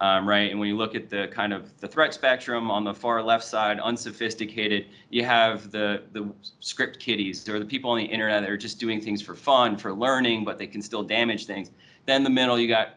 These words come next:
criminal hackers. They wanna make money. That's their goal. And then you have the f-, nation states and the terrorist threat.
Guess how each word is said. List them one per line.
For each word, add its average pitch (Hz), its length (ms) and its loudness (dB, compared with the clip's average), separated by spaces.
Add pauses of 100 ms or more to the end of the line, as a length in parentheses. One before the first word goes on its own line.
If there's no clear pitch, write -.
(160)
criminal 107 300 -2
hackers. 90 400 -6
They 107 80 -10
wanna 113 200 2
make 117 280 -2
money. 95 420 -4
That's 95 240 -4
their 101 180 -6
goal. - 360 -10 (380)
And 113 140 0
then 139 300 6
you 120 100 2
have 113 200 2
the 104 80 -6
f-, - 160 -20
nation 107 360 -4
states 98 360 -10
and 101 120 -8
the 92 60 -6
terrorist 110 720 0
threat. - 320 -12